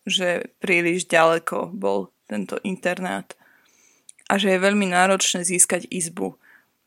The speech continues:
To sme, myslím si, že to sa veľmi stáva, že je len pár tých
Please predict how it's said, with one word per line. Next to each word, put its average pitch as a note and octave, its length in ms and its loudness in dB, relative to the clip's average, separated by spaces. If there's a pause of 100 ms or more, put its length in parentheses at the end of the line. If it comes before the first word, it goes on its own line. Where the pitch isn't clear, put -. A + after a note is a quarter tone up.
(200)
To G3 240 4
sme, F#3 480 -4 (160)
myslím A3 320 2
si, A3+ 100 2
že G3+ 140 -4
to G3 100 -6
sa G3 220 2
veľmi F#3 240 -2
stáva, F#3+ 480 2
že F3 400 0
je F3+ 160 -2
len F3+ 260 -4 (140)
pár F#3+ 400 2
tých - 640 -8